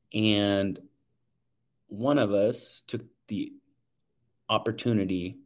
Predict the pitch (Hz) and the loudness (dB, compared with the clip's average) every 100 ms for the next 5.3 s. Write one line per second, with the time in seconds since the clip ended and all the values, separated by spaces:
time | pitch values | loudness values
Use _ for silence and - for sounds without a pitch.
0 | - 110 104 104 104 98 98 98 92 78 | -8 -2 0 0 -2 -8 0 2 2 0
1 | 71 - - _ _ _ - - 98 98 | -4 -10 -16 _ _ _ -16 -10 -8 -8
2 | - 196 - - _ - 131 165 220 220 | -8 -8 -10 -12 _ -2 2 4 2 0
3 | - 214 202 - - 214 - _ _ _ | -2 0 0 0 -2 -2 -8 _ _ _
4 | _ _ _ _ - - - 147 202 - | _ _ _ _ -20 -4 6 8 8 4
5 | 190 190 | 2 2